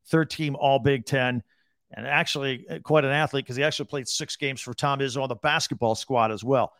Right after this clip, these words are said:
So he's gone. So let's take a look at the wide receiver room and see who's coming in this year. Trey Mosley, redshirt senior, ninety-eight career catches, eleven hundred seventy-six yards.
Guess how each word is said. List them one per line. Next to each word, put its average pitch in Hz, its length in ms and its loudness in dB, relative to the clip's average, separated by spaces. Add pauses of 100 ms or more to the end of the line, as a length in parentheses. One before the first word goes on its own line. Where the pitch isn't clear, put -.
(200)
So - 220 2
he's 170 380 2
gone. 156 460 6
So - 120 -12
let's 147 220 -4
take 170 200 -2
a 165 40 2
look 151 340 0
at 135 140 -6
the 139 80 -6
wide 143 260 0
receiver 147 440 -4
room 131 340 -4 (300)
and 117 120 -4
see 151 200 -6
who's 135 280 -4
coming 135 280 0
in 120 160 -2
this 113 200 -4
year. 107 240 -4 (380)
Trey 196 300 6
Mosley, 190 600 10
redshirt 175 640 -2
senior, 160 580 -4 (300)
ninety-eight 185 640 0
career 185 320 -2
catches, 160 800 -4 (100)
eleven 147 300 0
hundred 180 260 0
seventy-six 175 720 -4
yards. 139 540 0